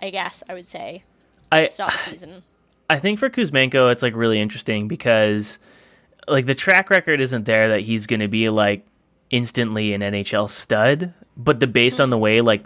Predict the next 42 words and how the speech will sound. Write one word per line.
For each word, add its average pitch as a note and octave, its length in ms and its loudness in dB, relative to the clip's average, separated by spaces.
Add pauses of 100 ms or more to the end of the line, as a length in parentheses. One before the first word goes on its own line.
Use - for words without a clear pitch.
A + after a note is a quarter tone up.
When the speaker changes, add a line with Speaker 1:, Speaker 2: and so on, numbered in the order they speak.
(100)
Speaker 2:
the G2+ 540 -2
management A2+ 400 -4
team C3 160 -6
talked B2 260 0
about C3+ 180 4
him, C#3+ 160 2
like, G#2 200 -6
it F#2 60 -14
just - 140 -12
kinda G#2 340 -6
sounded - 680 -4
like G2 180 -2
they're G2+ 160 -2
like, F#2+ 220 -4
"Oh, C#3 120 6
we're C3 140 2
gonna D#3 160 2
throw E3+ 220 0
him D#3+ 80 -2
in C#3+ 80 -2
the A#2+ 60 -4
top B2+ 280 2
six, A2+ 420 0
give A#2 160 0
him A2+ 80 -2
power A2 240 -2
play A2 140 0
time. G#2 420 0
We're G#2 60 -8
just G#2 220 -6
really G#2 280 -2
gonna G2+ 220 -2
try G#2 280 -2
and G2+ 120 -2
get G2+ 180 -2
him G2 240 -6
to, G2 420 -2 (600)
like, G2+ 300 -2
score C3 840 0
right A2+ 220 2
away," A2+ 540 0 (520)
which, - 440 0